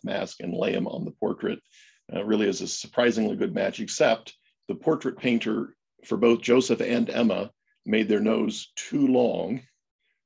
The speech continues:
um, and made their mouth a little too narrow and the lips a little too fine. And that was apparently a not uncommon thing at the time. They would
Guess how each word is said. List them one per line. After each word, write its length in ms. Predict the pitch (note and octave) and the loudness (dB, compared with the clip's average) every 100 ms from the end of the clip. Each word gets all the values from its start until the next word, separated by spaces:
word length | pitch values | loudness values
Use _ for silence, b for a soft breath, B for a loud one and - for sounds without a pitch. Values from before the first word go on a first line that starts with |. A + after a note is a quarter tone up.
| _ - | _ -10
um, 160 | - - | -8 -2
and 200 | G#2+ G#2 | 0 0
made 180 | G#2 | 0
their 140 | G2+ G#2 | -2 -2
mouth 440 | G#2+ A2 G#2+ G#2 - - _ _ - | 0 0 0 -2 -12 -20 _ _ -8
a 160 | E2 | -6
little 280 | G2 A2 A2 | -2 -2 -4
too 180 | - A#2 | -2 2
narrow 500 | G#2+ G#2+ G#2+ G#2 G#2 | 2 2 2 0 -2
and 100 | G2+ | -2
the 60 | |
lips 400 | G#2 A2 - - | 0 0 0 -10
a 40 | F#2 | -6
little 340 | F#2+ - - - _ | -4 -4 -6 -10 _
too 180 | - G#2+ | -8 -8
fine. 640 | - - G2 F2 - - - b b b b - | -8 -6 -6 -6 -10 -12 -16 b b b b -10
And 180 | G2+ | -6
that 160 | G#2+ - | -4 -4
was 120 | A2 | -6
apparently 360 | A2 A#2+ A2+ - | -4 -4 -2 -2
a 60 | |
not 280 | - G#2+ - | -2 -4 -4
uncommon 520 | - G2+ - G#2 F#2+ | -6 -6 -6 -4 -4
thing 200 | F2+ A2 | -4 -4
at 80 | G#2+ | -4
the 60 | - | -6
time. 440 | - F#2+ F#2+ G2 | -8 -6 -4 -4
They 180 | F#2 - | -2 -2
would 320 | F2+ F#2 F2 | -2 -4 -4